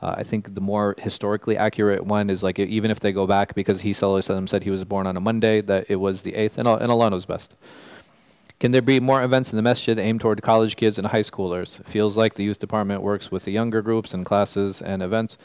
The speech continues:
Yes, there can. So if, if you are in high school or you are in college and you are interested in having a program, either you can, please, more than welcome to come and talk to me and reach out to me. If you have an idea for a program, we're more than willing to host programs. Uh, we, we want to do more programs, and there are things that, eh, but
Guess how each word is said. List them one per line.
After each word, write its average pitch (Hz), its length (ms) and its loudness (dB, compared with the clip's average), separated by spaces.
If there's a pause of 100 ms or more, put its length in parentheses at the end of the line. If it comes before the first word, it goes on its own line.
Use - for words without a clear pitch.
(140)
Yes, 156 220 4
there 107 100 2
can. 98 320 -2
So 107 280 4
if, - 280 2 (560)
if - 240 0
you 127 160 4
are 127 180 2
in 123 100 2
high 113 180 4
school 131 280 0
or 104 120 4
you 101 160 0
are 98 60 2
in 98 100 -4
college 113 500 4
and 101 400 0
you 104 480 -2
are 101 200 4
interested 113 580 0
in 98 140 -4
having 110 360 0
a 98 120 0
program, 127 540 0
either 120 400 4
you 120 220 -6
can, 117 140 -2
please, 123 520 -2
more 110 200 2
than 110 100 2
welcome 107 240 2
to 104 100 -6
come 101 160 -2
and 98 80 -2
talk 110 220 2
to - 100 -4
me 107 140 0
and 98 100 -2
reach 95 200 -2
out 107 160 4
to - 100 -8
me. 101 220 -2
If - 120 -6
you 104 60 0
have 110 160 2
an 107 80 0
idea 104 340 2
for 101 220 0
a 90 60 -2
program, 120 480 0 (320)
we're 104 100 0
more 110 180 2
than 104 140 -2
willing 101 240 0
to 98 120 -4
host 104 260 0
programs. 98 560 -2
Uh, 104 120 -2
we, 120 180 -2
we 127 120 -2
want 160 200 4
to 117 80 2
do 107 100 -2
more 95 140 -2
programs, 90 500 -6
and 98 240 -2
there 104 120 6
are 107 60 4
things 110 280 -2
that, 95 280 0
eh, 110 220 -2
but 113 180 4